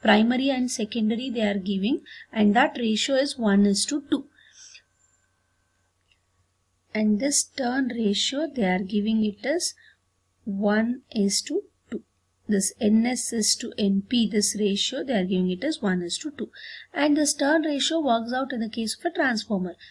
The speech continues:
But see here, they are connecting across the primary a Leclanché cell. So what do you mean by Leclanché cell? It is like a chemical cell which works only on the direct current.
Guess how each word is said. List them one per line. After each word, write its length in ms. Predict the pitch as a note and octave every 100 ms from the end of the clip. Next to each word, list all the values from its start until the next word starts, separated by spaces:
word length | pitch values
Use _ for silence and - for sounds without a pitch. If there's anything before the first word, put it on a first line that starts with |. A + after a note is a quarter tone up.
| - _
But 180 | C4+ C#4
see 200 | - D4
here, 200 | D4+ G4 -
they 140 | B3+ B3+
are 140 | C4+
connecting 560 | - A3+ A#3 - D#4+ D4
across 460 | - C4+ B3+ C4+
the 100 | C#4+
primary 500 | - G#3+ G#3+ G#3+ A#3+
a 140 | D4 A3+
Leclanché 680 | G#3 G3+ - D4 C#4 C#4
cell. 240 | B3+ G#3 F#3+ _ _ - -
So 160 | - -
what 120 | D4
do 40 | D#4+
you 80 |
mean 180 | D#4+ D#4
by 140 | D4 C#4+
Leclanché 640 | A3+ - A#3+ A#3 A#3 D4
cell? 280 | C#4+ C4+ D4 - _
It 120 | D4+ C#4
is 160 | C#4+
like 200 | C#4+ C#4
a 60 | C#4+
chemical 520 | - A#3 C4 C4+ D#4
cell 280 | D4+ C#4 C4
which 220 | C4 -
works 340 | B3 A#3+ C#4 B3+
only 480 | A#3 A3+ A#3+ D4 E4
on 220 | C4 A#3+
the 80 | B3+
direct 640 | G3+ G3+ A3 C4 C#4 -
current. 400 | A#3 G#3+ F#3+